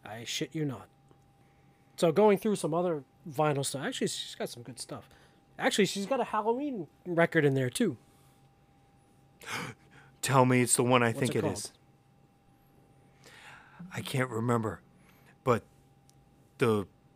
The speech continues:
Speaker 2: title, the, is in, like, green, almost like, nah, it's like slime
Speaker 1: Hold on.
Speaker 2: green, and it's a haunted house, and the side A is a story, and side B is, like, sound effects.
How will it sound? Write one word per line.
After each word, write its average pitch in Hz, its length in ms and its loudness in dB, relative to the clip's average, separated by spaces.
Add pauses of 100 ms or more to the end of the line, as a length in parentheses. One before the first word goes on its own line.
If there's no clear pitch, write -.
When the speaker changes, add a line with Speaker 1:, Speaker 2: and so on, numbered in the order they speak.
(220)
Speaker 2:
title, 113 580 4 (120)
the, 107 120 -4 (300)
is 120 240 -2
in, 107 300 0
like, 95 260 -6
green, 127 600 0 (100)
almost 123 520 0
like, 98 160 -4 (840)
nah, 110 380 4
it's - 180 -4 (100)
like 120 260 2
slime 180 540 10
Speaker 1:
Hold 147 100 4
on. 135 60 4
Speaker 2:
green, 123 400 4 (600)
and 120 180 6
it's 107 160 0
a 127 100 6
haunted 165 360 10
house, 139 520 8 (360)
and 131 200 6
the 117 100 2
side 156 480 12
A 180 260 10
is 175 140 8
a 170 80 4
story, 175 440 8
and 127 100 4
side 160 360 10
B 208 220 10
is, 143 160 6
like, 139 160 6
sound 190 280 10
effects. - 460 -6